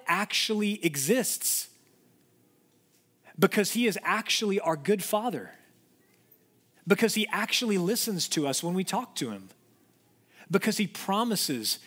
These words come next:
to answer us when we pray. Friends, praying is the only activity that makes sense to do when we are anxious and worried and scared.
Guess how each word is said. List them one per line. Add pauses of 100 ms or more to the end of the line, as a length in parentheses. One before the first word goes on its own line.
(140)
to
answer
us
when
we
pray. (1300)
Friends,
praying
is (220)
the
only
activity (140)
that
makes
sense
to
do (760)
when
we
are (360)
anxious
and
worried (100)
and
scared.